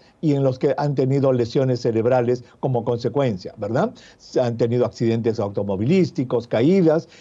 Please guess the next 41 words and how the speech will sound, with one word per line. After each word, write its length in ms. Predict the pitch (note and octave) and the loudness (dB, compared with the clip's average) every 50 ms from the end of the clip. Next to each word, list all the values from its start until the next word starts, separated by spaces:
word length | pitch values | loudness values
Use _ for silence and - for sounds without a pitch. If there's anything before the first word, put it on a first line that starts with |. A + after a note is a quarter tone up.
| - - | -20 -6
y 80 | - D#3 | -4 0
como 240 | C#3 D#3 D#3+ D#3+ C#3+ | 0 2 2 0 2
consecuencia 680 | F3+ D#3+ C3 D#3 C#3+ C#3+ F3+ G#3 A#3+ B3+ - F3 D3 | 0 0 0 0 -2 0 0 0 0 0 0 0 0
de 80 | D#3+ | 0
ese 180 | E3 D#3+ F#3+ D#3+ | 0 0 -2 -4
severo 720 | - - C3 A2+ G#2+ G#2+ B2 D#3+ E3+ F3 D3 B2+ B2 A#2+ - - - - | -2 -2 -2 -2 -2 0 2 2 4 4 4 2 0 0 -2 -8 -20 -12
golpe 380 | - A2+ D3+ D3+ D3+ C3 C#3+ C3+ | -4 0 2 2 2 2 0 -2
en 80 | A#2+ A2+ | 0 -2
la 80 | G#2+ | -2
cabeza, 520 | - - G#2+ A#2 D3 D#3+ C#3+ - C#3 C#3 C3 - _ - | -2 -2 0 2 2 0 0 0 -4 -4 -4 -8 _ -6
han 200 | - E3 D#3 C3+ | -4 -2 0 0
dañado 420 | C#3 C3+ C3+ C#3+ D3 D3 C#3+ C3+ | 0 0 2 0 0 0 0 -2
su 160 | B2+ - B2 | -2 -2 -4
cerebro 560 | A2 - A2+ A2+ C#3+ D3+ D3 C3 B2 C3+ C3+ C3 - - _ - | -4 -4 -2 2 4 2 4 2 0 -2 -2 -4 -8 -20 _ -4
y 100 | D3 C3 | -2 0
de 100 | B2+ B2+ | 0 0
allí 180 | B2 C3 F3 | 0 0 0
para 220 | D#3 D#3 D3 C3+ B2+ | 0 0 0 2 2
adelante, 560 | A#2+ A#2+ A#2+ C3 C3 C3+ C3+ B2+ C3+ B2+ B2+ - _ - | 2 2 2 2 0 0 0 0 -2 -2 -2 -4 _ -4
Iván, 320 | D#3 B2 C3 C3+ C#3+ C3 - _ - | -2 0 0 0 -2 -4 -10 _ -2
ya 120 | F3 G#3 | 0 0
no 100 | A3 G#3 | 0 0
pueden 280 | A3+ A3 G3 F3+ D3 A2 | 0 2 2 2 0 0
funcionar, 540 | C3 B2+ A2 B2+ A#2+ C3+ D#3 D3 A#2+ - - _ - - - - _ | -2 -4 -2 -2 -2 0 0 0 -2 -4 -6 _ -20 -20 -20 -20 _
ya 140 | - C3+ F3+ | 0 0 2
no 120 | E3+ E3+ C#3+ | 2 2 2
pueden 300 | D#3+ E3+ D#3+ E3+ E3 C#3+ | 2 2 2 2 2 2
realizar 460 | C#3+ B2+ A#2 A#2+ A2+ A#2+ D3+ D3 C3 | 0 0 0 0 0 0 -2 -2 0
tareas 400 | C3 A#2+ A#2 B2+ C3 A#2 A2+ A2 | -2 0 0 2 0 0 -2 -2
simples, 400 | - F3 E3+ D#3+ C#3 C3 C#3 B2+ | -2 0 0 0 0 -2 -2 0
ya 100 | D3+ D3 | 0 0
no 140 | D3 C3+ B2+ | -2 -2 -2
pueden 260 | C#3 C3 B2+ A#2+ A#2+ | 0 0 0 0 -2
trabajar, 540 | A2+ A2 G2 F#2+ F#2+ A2+ C#3 C#3+ C#3 B2+ - - - - - | -2 -4 -4 -4 -4 -2 0 0 0 0 -4 -12 -20 -8 -2
muchos 300 | D3 D#3+ C3+ D#3 C#3 B2+ | -2 0 2 0 2 2
de 80 | D3 | 2
ellos 180 | C#3+ C#3+ C#3 C3+ | 2 2 2 2
no 120 | C3+ C#3+ | 0 -2
se 140 | C3 C#3+ A#2+ | -2 -2 -4
pueden 320 | - C#3 C3 C3 C3 C3 | 0 0 0 0 0 0
comunicar, 760 | B2+ B2+ A2+ G#2+ G#2+ G2+ F#2+ F#2 - C#3+ C#3+ C#3 C3+ A#2+ A#2 | -2 -4 -4 -4 -4 -6 -6 -2 -2 0 0 2 0 -2 -4